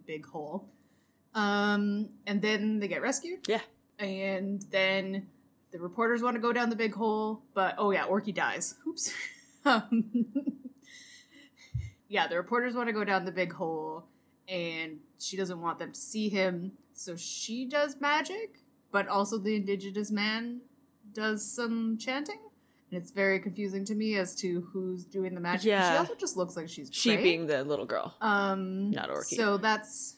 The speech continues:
Speaker 1: yeah, the little girl. Um, and then lightning
Speaker 2: Yes.
Speaker 1: comes and strikes the hole twice.
Speaker 2: And the hole
Speaker 1: and
Speaker 2: collapses
Speaker 1: everybody
Speaker 2: and
Speaker 1: runs
Speaker 2: fills
Speaker 1: away.
Speaker 2: in. Yeah.
Speaker 1: Um,
Speaker 2: It
Speaker 1: and then the hole fills back up.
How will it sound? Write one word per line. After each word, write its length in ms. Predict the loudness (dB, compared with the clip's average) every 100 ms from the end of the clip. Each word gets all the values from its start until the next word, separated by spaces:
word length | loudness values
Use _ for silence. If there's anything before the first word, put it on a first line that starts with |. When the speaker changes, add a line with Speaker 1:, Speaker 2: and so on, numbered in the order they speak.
| _ -20 _ _ _ _ _
Speaker 1:
yeah, 200 | -2 -2
the 80 | -2
little 160 | -8
girl. 240 | -8 -10 -12 _ _ _ _
Um, 360 | 2 2 2 -2
and 200 | -4 0
then 440 | 0 0 -2 -6 -12 -20 _ -10
lightning 500 | -4 -4 -4 -8 -6
Speaker 2:
Yes. 320 | -8 -10 -4
Speaker 1:
comes 300 | -2 -2 -6
and 160 | -8
strikes 340 | -8 -8 -6 -6
the 120 | -8
hole 260 | -6 -8 -8
twice. 220 | -4 2 4
Speaker 2:
And 120 | 4
the 60 |
hole 140 | 4 2
Speaker 1:
and 60 | 4
Speaker 2:
collapses 220 | 4 4 2
Speaker 1:
everybody 200 | 0 -2
Speaker 2:
and 100 | -2
Speaker 1:
runs 100 | -2
Speaker 2:
fills 160 | -4 -4
Speaker 1:
away. 80 | -6
Speaker 2:
in. 60 | -8
Yeah. 160 | -6 -6 -8 -20 -20 -4
Speaker 1:
Um, 200 | -2 2
Speaker 2:
It 120 | 2
Speaker 1:
and 120 | 2 -6
then 180 | -8 -10
the 80 |
hole 200 | -6 -8 -8
fills 240 | -4 -4 -2
back 180 | -6
up. 60 | -8